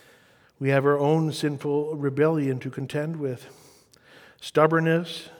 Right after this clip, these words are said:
unwillingness, rebelliousness. What makes obedience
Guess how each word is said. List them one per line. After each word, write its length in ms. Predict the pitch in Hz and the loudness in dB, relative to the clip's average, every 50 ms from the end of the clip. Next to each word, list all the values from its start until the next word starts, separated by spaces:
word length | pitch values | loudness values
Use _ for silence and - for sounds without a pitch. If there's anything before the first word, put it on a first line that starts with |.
| - - - | -20 -12 -8
unwillingness, 840 | 139 139 139 139 147 160 165 165 165 165 160 160 170 160 - - - 131 - - - | -8 -6 -2 2 4 6 6 6 4 2 0 -2 -2 -4 -8 -14 -16 -20 -20 -12 -8
rebelliousness. 1120 | 135 127 127 143 143 151 156 151 147 156 156 151 - - - 147 156 156 - - - - - - - _ _ _ _ - - - - - - - - - - - - - - - - _ _ _ _ _ _ _ _ _ _ _ _ _ _ | -8 -6 -4 -2 0 0 0 2 4 4 2 2 -2 -8 -4 -4 -4 -4 -4 -10 -14 -16 -20 -20 -20 _ _ _ _ -20 -20 -20 -20 -20 -20 -20 -20 -20 -20 -20 -20 -20 -20 -20 -20 _ _ _ _ _ _ _ _ _ _ _ _ _ _
What 220 | 156 185 190 160 | 4 4 4 4
makes 240 | 170 170 170 170 - | 2 2 2 2 0
obedience 680 | 165 156 143 170 185 185 202 185 160 160 160 - - | -4 -2 0 -2 -2 0 0 -2 -4 -4 -6 -10 -14